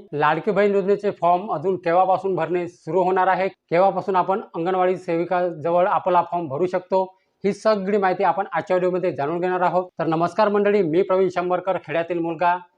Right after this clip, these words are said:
या YouTube चॅनलवरती तुमचे स्वागत करतो. तर मंडळी, आज आपण लाडक्या बहिणीविषयी आपण पाहत आहोत. तर लाडक्या बहिणींच्या ज्या मनामध्ये प्रश्न आहेत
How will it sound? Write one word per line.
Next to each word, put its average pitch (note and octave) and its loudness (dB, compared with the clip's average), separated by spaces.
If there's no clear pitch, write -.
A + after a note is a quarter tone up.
या D3 0
YouTube D#3 -6
चॅनलवरती E3+ -4
तुमचे E3 -8
स्वागत D3+ -2
करतो. F#3+ -2
तर F3 0
मंडळी, G3+ 0
आज E3 2
आपण F#3 0
लाडक्या D#3+ 0
बहिणीविषयी E3+ -2
आपण E3+ -4
पाहत E3 -2
आहोत. E3 -2
तर F3+ 2
लाडक्या E3 4
बहिणींच्या F#3 0
ज्या F#3 2
मनामध्ये F3 -2
प्रश्न D3+ -10
आहेत E3 -2